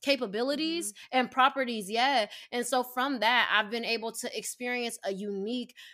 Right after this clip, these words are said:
Speaker 1: s-, uh, curated type of high, and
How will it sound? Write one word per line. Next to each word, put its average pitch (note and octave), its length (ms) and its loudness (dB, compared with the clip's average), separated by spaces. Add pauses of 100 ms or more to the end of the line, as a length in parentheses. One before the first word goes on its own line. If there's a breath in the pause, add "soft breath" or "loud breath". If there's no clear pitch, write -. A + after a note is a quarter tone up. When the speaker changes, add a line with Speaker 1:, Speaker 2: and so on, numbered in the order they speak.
(160 loud breath)
Speaker 1:
s-, - 380 -4
uh, G3+ 140 0
curated A3+ 760 0 (100)
type A3+ 260 2
of F#3 100 -12
high, F3+ 560 2 (280 loud breath)
and G3+ 540 0